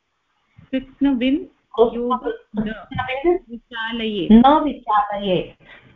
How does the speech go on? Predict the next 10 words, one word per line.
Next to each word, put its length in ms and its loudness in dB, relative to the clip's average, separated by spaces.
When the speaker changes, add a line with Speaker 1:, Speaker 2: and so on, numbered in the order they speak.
Speaker 1:
न 140 -12
विचालयेत्। 1700 -16
Speaker 2:
हा, 60 4
Speaker 1:
अ, 340 -4
Speaker 2:
तान् 560 2
अकृत्स्नविदः 1500 -4
मन्दान् 720 2
कृत्स्नविद् 880 -2
न 580 2
विचालयेत्। 1080 -2